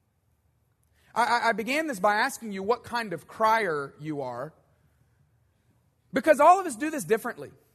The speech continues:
All of us handle this differently. In fact, if I were to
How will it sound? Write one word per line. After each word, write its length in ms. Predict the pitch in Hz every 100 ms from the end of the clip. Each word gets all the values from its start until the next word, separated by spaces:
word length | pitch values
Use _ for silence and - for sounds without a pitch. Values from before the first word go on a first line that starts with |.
| _ _ _ _ -
All 160 | 277 349
of 60 |
us 80 | 320
handle 440 | - 262 311 311
this 180 | 262 240
differently. 420 | 170 240 240 175
In 80 | 165
fact, 220 | 285 285
if 100 | 220
I 140 | 240 277
were 100 | 302
to 160 | 233